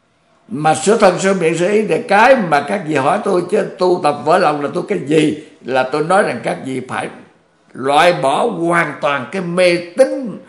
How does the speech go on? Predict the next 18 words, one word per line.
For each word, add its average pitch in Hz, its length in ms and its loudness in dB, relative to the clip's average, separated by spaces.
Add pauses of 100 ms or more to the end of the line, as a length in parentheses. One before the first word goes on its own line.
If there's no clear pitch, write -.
(240)
dị 151 280 -4
đoan, 175 520 2
quyển 175 200 4 (100)
hoặc 156 220 0
quan 165 220 -2
đường 135 240 -4
là 123 220 -4
trước 262 220 -8
nhất. 285 220 -4 (2250)
Nếu 240 260 2
các 262 220 2
vị 160 180 2
mà 147 320 0
còn 147 300 2
đam 175 280 2
mê 180 160 6
cúng, 233 480 -2 (140)
à, - 160 -4